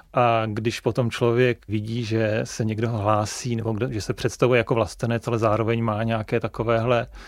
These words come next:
inklinace až spíš nacionalistické, tak to mění význam toho slova, vnáší do něj takovou trochu pachuť.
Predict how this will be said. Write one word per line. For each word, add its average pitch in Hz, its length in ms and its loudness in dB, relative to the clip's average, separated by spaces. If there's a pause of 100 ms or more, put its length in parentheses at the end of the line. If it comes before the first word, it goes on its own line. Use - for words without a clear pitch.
(260)
inklinace 117 480 -2
až 107 120 -6
spíš - 320 -8
nacionalistické, 117 880 0
tak - 160 -6
to 123 100 2
mění 120 320 2
význam 113 340 -2
toho 127 160 0
slova, 113 520 0
vnáší 110 480 -2
do 113 80 -2
něj 110 180 -2
takovou 113 320 -2
trochu 120 720 2
pachuť. 135 600 -2